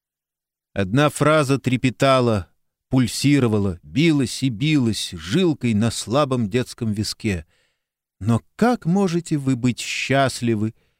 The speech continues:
если у вас благородное сердце?» Бывшего опера порой охватывало подобие боязни или чего-то такого, что заставляло обмирать спиной,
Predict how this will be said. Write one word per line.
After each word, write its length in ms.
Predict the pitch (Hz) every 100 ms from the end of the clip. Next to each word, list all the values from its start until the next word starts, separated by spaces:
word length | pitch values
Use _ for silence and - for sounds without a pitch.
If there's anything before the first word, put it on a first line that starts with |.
| _ _
если 320 | 90 117 110
у 140 | 113
вас 380 | 104 110 107 -
благородное 760 | 92 95 101 101 101 92 87 90
сердце?» 720 | - - 80 69 - - 87 _ _ _ _ _ _ _ _ _ _ _ _ _ _ _ _ _ _ _ _ _ _
Бывшего 500 | 90 175 220 - 185
опера 460 | 185 226 202 190 185
порой 380 | - 147 170 160
охватывало 580 | 131 127 151 131 139
подобие 500 | 123 117 127 127 123
боязни 840 | 110 107 110 160 170 120 127 107 90 _ _ _ _
или 420 | 113 120 110 92 85
чего-то 460 | - 113 113 -
такого, 560 | 95 98 - 196 175 147
что 540 | - - - 131 120 - _ _ -
заставляло 800 | 104 143 - 131 123 143 131 127
обмирать 640 | - 117 101 123 123 113
спиной, 720 | - - 107 104 139 156 156